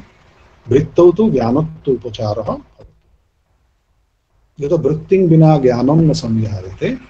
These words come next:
अतएव गौणदृष्ट्या वृत्तिरेव ज्ञानमिति कथ्यते।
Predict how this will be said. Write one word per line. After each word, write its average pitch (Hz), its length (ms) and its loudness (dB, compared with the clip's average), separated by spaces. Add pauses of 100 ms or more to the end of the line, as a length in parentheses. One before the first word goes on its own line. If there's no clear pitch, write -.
(1800)
अतएव 165 440 -6 (2250)
गौणदृष्ट्या 165 840 0 (1080)
वृत्तिरेव 147 680 0
ज्ञानमिति 107 540 -8
कथ्यते। - 500 -14